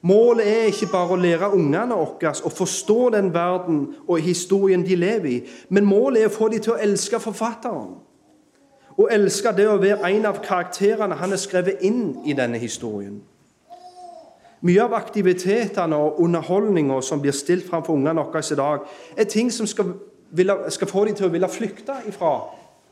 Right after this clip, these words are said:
å være en karakter i denne historien. Gjør de passive og uvirksomme.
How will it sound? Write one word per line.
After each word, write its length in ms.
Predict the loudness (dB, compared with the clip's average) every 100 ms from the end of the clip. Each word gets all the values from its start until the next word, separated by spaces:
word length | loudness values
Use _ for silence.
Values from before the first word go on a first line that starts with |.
| _ _
å 120 | -2
være 220 | 0 2 0
en 60 | -2
karakter 440 | -4 -4 -2 0
i 80 | -2
denne 200 | -4 -6
historien. 520 | -6 -6 -6 -8 -12 -16 _ _ _ _ _ _ _ _ _ _ -20 -20 -20 -20 -20 -18 -16 -16 -18 -20 _ _ 0
Gjør 180 | 2 4
de 40 | 2
passive 520 | -2 -4 -2 0 2
og 160 | 2 2
uvirksomme. 600 | 0 -2 -4 -4 -2 -6